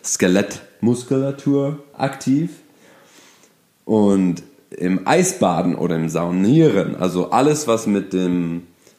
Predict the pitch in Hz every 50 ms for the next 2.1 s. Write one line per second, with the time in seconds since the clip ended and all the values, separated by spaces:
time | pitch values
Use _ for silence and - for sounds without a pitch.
0 | _ _ _ _ _ _ _ - - - - 117 113 110 - 113 104 98 92 -
1 | - - 113 107 123 131 135 135 - 139 - - - 101 95 107 110 117 151 156
2 | - -